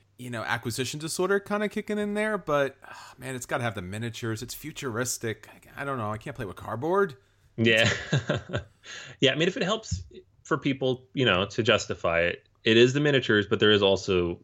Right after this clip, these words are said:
Speaker 2: a variant and an addition expansion in the box. So there is more content as well.
Speaker 1: Sold.
Speaker 2: Done. <laughs>
Speaker 1: <laughs> Yeah, but that was one of the things that was keeping me off the Kickstarter, was the overall price was pretty high. But I'm glad to see that it actually is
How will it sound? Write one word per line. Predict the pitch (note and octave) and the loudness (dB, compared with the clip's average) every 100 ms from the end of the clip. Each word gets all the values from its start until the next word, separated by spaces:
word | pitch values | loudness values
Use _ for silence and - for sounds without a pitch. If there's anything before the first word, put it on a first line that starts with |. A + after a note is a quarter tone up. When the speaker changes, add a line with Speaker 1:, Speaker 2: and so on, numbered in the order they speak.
| - | -6
Speaker 2:
a | A2 | -4
variant | F#2 F#2+ F2+ F2 E2 | 2 4 4 2 -2
and | F2 | -4
an | E2 | -4
addition | E2 F2+ - E2+ | 2 2 0 -8
expansion | - - E2 - E2+ | -4 -2 -2 -2 -6
in | E2+ | -4
the | D#2+ | -2
box. | - - - - | -4 -6 -10 0
So | F2+ E2+ - _ _ | 2 2 -4 _ _
there | G2 | 2
is | G#2+ | 4
more | C3 | 4
content | B2+ - A#2 A#2 F#2+ E2+ | 2 0 2 2 0 -2
as | E2+ | -6
well. | E2 - _ _ _ _ | -10 -14 _ _ _ _
Speaker 1:
Sold. | - - C4+ B3 A#2 D#2+ - _ _ _ - | -12 2 4 4 0 -8 -18 _ _ _ 2
Speaker 2:
Done. | A#2+ F#2+ D#2+ - | 2 2 -8 -8
<laughs> | F#3 C3+ - | 0 0 0
Speaker 1:
<laughs> | C3+ | -6
Yeah, | - B2 | -4 -4
but | C3 | 0
that | D#3 | 0
was | D#3 | 0
one | C3+ C#3 | -4 -6
of | |
the | B2+ | -6
things | B2 | -8
that | B2 | -8
was | A2 | -8
keeping | - B2 A2 | -8 -10 -8
me | A2+ | -6
off | G#2+ | -8
the | G#2+ | -8
Kickstarter, | - G#2 - G2 G2 | -12 -14 -8 -8 -6
was | F#2+ F2+ | -8 -10
the | - A2 | -12 -8
overall | A2 G#2+ G#2+ G#2 | -6 -6 -6 -8
price | - F#2+ - | -6 -8 -6
was | F#2+ | -14
pretty | - G#2 F#2 | -12 -10 -10
high. | G2+ F#2+ F2 F2 E2 _ _ _ - | -6 -6 -6 -8 -12 _ _ _ -8
But | A#2+ | -8
I'm | A#2 | -6
glad | A2 B2 B2 | -4 -4 -4
to | A2 | -8
see | - A2 | -8 -6
that | G#2 G2+ G2 | -6 -6 -8
it | G2+ G2+ | -8 -6
actually | G#2 - G#2 G2+ G2 F#2+ G2+ | -8 -8 -10 -10 -10 -14 -14
is | G2 G2 F#2+ - - | -12 -12 -12 -16 -18